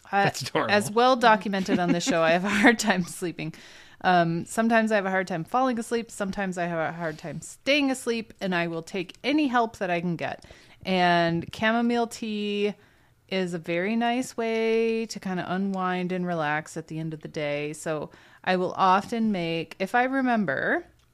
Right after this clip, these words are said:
Speaker 1: which, uh, sometimes I don't and I regret it, I will make myself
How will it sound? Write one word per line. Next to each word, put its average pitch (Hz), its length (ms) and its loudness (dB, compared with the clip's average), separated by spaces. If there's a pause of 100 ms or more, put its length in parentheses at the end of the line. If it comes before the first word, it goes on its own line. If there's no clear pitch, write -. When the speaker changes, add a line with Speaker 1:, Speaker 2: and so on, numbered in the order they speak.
(440)
Speaker 1:
which, 190 320 -8 (180)
uh, - 100 -14 (100)
sometimes 208 420 -6
I 285 100 0
don't 269 300 -2
and 202 80 -2
I 190 100 -2
regret 226 520 -4
it, 165 460 -2
I 190 100 0
will 190 140 -4
make 180 200 -6
myself 185 400 -4